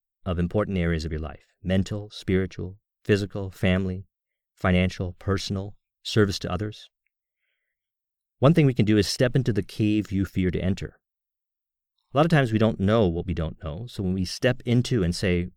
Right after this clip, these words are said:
"I don't know how I'm gonna figure this out, but I'm gonna do this thing that I'm afraid to do that is exciting anyways," it will reveal a lot of ability to you, and you'll pick up understanding and see the synchronicities and the resources and opportunities after you step into the cave,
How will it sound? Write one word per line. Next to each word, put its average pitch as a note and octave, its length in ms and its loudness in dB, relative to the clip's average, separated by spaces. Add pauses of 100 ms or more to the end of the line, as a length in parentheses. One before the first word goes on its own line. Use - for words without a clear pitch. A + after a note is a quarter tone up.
(180)
"I G2 80 -2
don't D3 200 2
know B2 140 0
how A2+ 300 -2
I'm G#2 140 4
gonna F#2+ 140 0
figure F#2 220 -2
this E2+ 160 -6
out, F2+ 160 0
but F#2 80 -2
I'm A2 80 0
gonna B2 160 0
do G#2 300 0
this G2 200 -2
thing G2+ 280 -2
that E2+ 200 -4
I'm F2 140 0
afraid F#2+ 380 -2
to F2+ 80 -4
do F2+ 220 0
that E2 160 -4
is E2 100 -8
exciting F2 500 0 (560)
anyways," G2 560 2 (1160)
it B2+ 80 0
will B2 160 2
reveal A#2 640 2 (420)
a G#2 60 -2
lot G#2 180 4
of G#2 60 0
ability F#2+ 540 2
to - 180 -4
you, D#2+ 320 -2
and G2 100 0
you'll F#2 200 2
pick - 240 -4
up A2+ 160 -2 (140)
understanding G2 760 0
and F2+ 160 -4
see B2+ 160 -4
the G#2+ 80 -4
synchronicities F2+ 1040 -4 (100)
and E2+ 360 -4 (160)
the F#2+ 80 -2
resources F#2+ 520 0
and F2+ 120 2
opportunities F2 560 -4
after G#2+ 340 -2
you D#2+ 100 -2
step - 300 -6
into D#2 240 -8
the D2+ 80 -10
cave, D2+ 380 -8